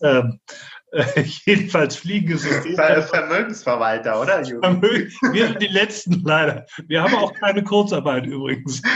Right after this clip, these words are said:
Speaker 1: <laughs> möchte ich doch mal. Und die Letzten, die noch stehen. Nein, aber, aber, ähm, die, äh, da würde dann eben der Staat, äh, äh, sich beteiligen an dem Unternehmen und, ähm,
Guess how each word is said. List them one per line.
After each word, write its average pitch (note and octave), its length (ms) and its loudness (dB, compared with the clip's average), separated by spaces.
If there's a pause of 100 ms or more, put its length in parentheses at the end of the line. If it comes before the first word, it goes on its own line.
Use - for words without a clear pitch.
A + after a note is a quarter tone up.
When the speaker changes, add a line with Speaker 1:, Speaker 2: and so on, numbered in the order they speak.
Speaker 1:
<laughs> - 220 -6
möchte D3 220 -4
ich C#3 60 -4
doch C#3+ 200 2
mal. A#2+ 180 -4 (280)
Und D3+ 120 -6
die D3+ 60 -4
Letzten, F3 440 0
die E3 100 -2
noch D3+ 180 0
stehen. D3+ 420 -4 (260)
Nein, F3 520 0
aber, E3 320 0
aber, D#3+ 380 2 (220)
ähm, D3 520 -2 (340)
die, C3+ 420 -2
äh, B2 920 -4
da D3 320 0
würde E3 220 4
dann D#3 220 4
eben D3 260 -2
der C3 160 2
Staat, D3 600 -2 (100)
äh, C3 380 4
äh, A#2 60 -4 (420)
sich B2 300 -6
beteiligen F3+ 580 0
an D3 160 -4
dem C#3 160 2
Unternehmen D3 680 0 (800)
und, E3 520 2
ähm, D#3 640 0